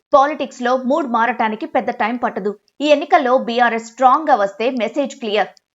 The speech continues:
కేసీఆర్ ఇంకా తెలంగాణలో ప్రధాన రాజకీయ శక్తి. అర్బన్ ఓటర్ ఇంకా పూర్తిగా కొత్త పాలనపై నమ్మకం పెట్టుకోలేదు. బీఆర్ఎస్ రీఎంట్రీ స్టార్ట్ అయ్యే పాయింట్ ఇదే. ప్రస్తుతం మూడ్ గమనిస్తే బీఆర్ఎస్ స్ట్రాంగ్ కమ్‌బ్యాక్ ఇచ్చేలా కనబడుతోంది.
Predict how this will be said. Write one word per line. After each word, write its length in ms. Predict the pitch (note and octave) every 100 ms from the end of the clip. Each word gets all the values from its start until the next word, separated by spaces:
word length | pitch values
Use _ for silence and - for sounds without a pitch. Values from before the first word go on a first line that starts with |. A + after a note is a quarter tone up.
| -
కేసీఆర్ 460 | D#4+ E4 F#4+ C#4+ A3
ఇంకా 280 | B3 C#4+
తెలంగాణలో 640 | C4+ A#3 B3+ B3+ A3+ G#3+ A#3
ప్రధాన 480 | A#3+ A3+ C#4+ C4+
రాజకీయ 520 | A3+ G#3+ A#3 - A3 G3+
శక్తి. 520 | G#3 G3 A#3 F#3+ - _ -
అర్బన్ 320 | B3 G#3+ D#4
ఓటర్ 280 | B3 A#3 A#3+
ఇంకా 320 | A3+ C4+ D4
పూర్తిగా 500 | - C#4 D4+ C#4+ B3+
కొత్త 280 | B3+ C4+ C4+
పాలనపై 520 | E4+ C4 A#3 A3+ A#3 A3+
నమ్మకం 380 | G#3+ A#3 B3
పెట్టుకోలేదు. 600 | A3+ G#3+ - B3+ G#3 F#3 - _ -
బీఆర్ఎస్ 460 | C4 C4+ C4 B3+ B3
రీఎంట్రీ 380 | C#4 D4+ C4+ C4+
స్టార్ట్ 360 | - B3 C4+
అయ్యే 160 | C4+ A#3+
పాయింట్ 440 | A#3+ G#3+ A#3+ A#3
ఇదే. 220 | G3 G3 - _ _ -
ప్రస్తుతం 520 | D#4 D#4 F4 C4 F4+ -
మూడ్ 300 | B3 F4 C4
గమనిస్తే 680 | A#3 G3 G#3 - A#3 E4 - _
బీఆర్ఎస్ 420 | C4+ E4 F4+ D#4 -
స్ట్రాంగ్ 420 | - B3+ C#4+ D#4 B3+
కమ్‌బ్యాక్ 360 | A#3 C4+ C4+
ఇచ్చేలా 320 | A3 C#4+ C4+
కనబడుతోంది. 680 | D4 B3+ A3 G#3 A3 G#3 G3